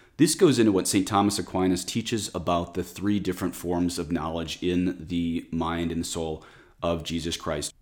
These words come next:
In that divine knowledge which Christ had as God, there was a threefold knowledge as he was man. Number one, beatific, by which he beheld the essence of God and in the enjoyment of which he was blessed. Number two, infused, by which, through the species,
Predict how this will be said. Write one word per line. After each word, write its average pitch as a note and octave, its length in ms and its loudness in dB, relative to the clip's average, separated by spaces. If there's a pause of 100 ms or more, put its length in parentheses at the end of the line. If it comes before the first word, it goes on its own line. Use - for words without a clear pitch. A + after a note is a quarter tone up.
(140)
In B2+ 140 10
that D#3 200 8
divine D3 380 6
knowledge B2 340 6
which F#2+ 160 -2
Christ A#2+ 400 4
had G2+ 180 0
as F2+ 160 0
God, F2+ 380 2
there F#2+ 100 2
was F#2+ 140 4
a F#2 100 4
threefold B2+ 520 2
knowledge F2+ 480 0 (160)
as F#2+ 220 0
he F#2+ 100 -2
was G2+ 180 0
man. A2+ 380 2
Number A2+ 240 4
one, A#2 400 2 (480)
beatific, G#2+ 760 2
by F2+ 140 2
which F#2 240 4
he G2 160 -2
beheld F#2 400 2
the F#2+ 160 0
essence G#2 360 0
of D#2+ 140 -6
God A2+ 480 4 (100)
and E2+ 260 -2
in F2+ 200 0
the F2+ 120 2
enjoyment G2 520 6
of E2 140 -4
which G2 160 -2
he - 100 -6
was E2+ 140 -6
blessed. A#2+ 480 -2 (640)
Number B2 200 8
two, D#3 260 4
infused, A#2+ 800 4
by G2+ 180 2
which, F#2+ 400 2
through A2+ 200 0
the F#2+ 60 2
species, F#2 760 0